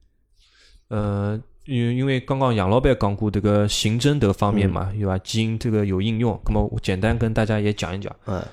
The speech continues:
Speaker 1: 因为平常我这种乱七八糟案子，我也比较喜欢看。
Speaker 2: 嗯。
Speaker 1: 包括什么南大碎尸案啊，
Speaker 2: 嗯。
Speaker 1: 对吧？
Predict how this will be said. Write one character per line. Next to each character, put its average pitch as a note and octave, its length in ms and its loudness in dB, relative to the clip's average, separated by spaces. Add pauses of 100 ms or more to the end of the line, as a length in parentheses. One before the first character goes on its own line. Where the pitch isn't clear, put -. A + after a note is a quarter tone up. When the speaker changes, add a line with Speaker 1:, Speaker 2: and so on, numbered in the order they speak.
(220)
Speaker 1:
因 B2+ 100 -4
为 C3 100 0
平 G2+ 140 -6
常 B2+ 180 2
我 A#2+ 120 0
这 A#2+ 120 -8
种 G#2+ 120 -2
乱 G2 100 0
七 - 120 -4
八 B2+ 100 2
糟 A#2+ 100 0
案 C#3+ 200 0
子， - 120 -8
我 G2+ 100 0
也 A2 60 -2
比 G#2+ 60 -8
较 A2 80 2
喜 - 120 -4
欢 F#2 140 -4
看。 D3+ 320 0
Speaker 2:
嗯。 F#2+ 220 0 (280)
Speaker 1:
包 G#2 100 2
括 F#2+ 60 0
什 G#2 60 0
么 G2 40 -2
南 F#2 180 -2
大 A2+ 160 2
碎 A#2+ 180 -2
尸 A#2 200 -2
案 A#2+ 100 2
啊， F#2+ 220 2
Speaker 2:
嗯。 D#2+ 40 -2
Speaker 1:
对 E2+ 60 -4
吧？ F2+ 220 -2